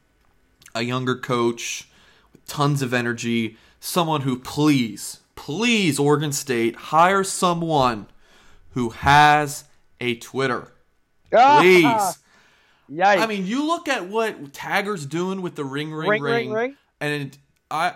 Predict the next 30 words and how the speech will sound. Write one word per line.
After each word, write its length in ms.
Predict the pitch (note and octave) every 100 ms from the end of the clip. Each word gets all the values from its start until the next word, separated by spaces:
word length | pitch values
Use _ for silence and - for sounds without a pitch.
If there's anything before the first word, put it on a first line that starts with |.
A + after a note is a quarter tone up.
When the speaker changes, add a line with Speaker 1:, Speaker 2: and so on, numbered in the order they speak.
| D3+
Speaker 1:
I 140 | D#3
used 280 | F3+ G3 F#3+
to 80 | F3+
cover 600 | - F3+ E3 D#3 C3+ C3
Taggart, 500 | - C#3+ C3 B2+ G#2+
and 80 | B2+
he 80 |
was 80 | C3
at 160 | A#2 G#2+
U 180 | C#3+ A#2+
S 240 | A#2+ -
F. 480 | C#3 A2+ A2 - _
So 240 | - - B2+
I'm, 160 | A3+ -
I'm 160 | A#3+ - A3
real 200 | A3 A#3
familiar 380 | F#3+ F#3 G#3
with 140 | F#3 F3+
him. 160 | F3
Met 120 | C#3 D3+
him 120 | E3
in 80 | D3
person 420 | C3+ C#3 C#3 C3
when 140 | B2
he 100 | B2
was 100 | B2
down 260 | A#2 A#2 A#2
there. 240 | A2 A2 _ _ _ _ _ _ _
And, 360 | C3+ C3 A#2+ A#2
um, 420 | A#2 G#2+ G#2+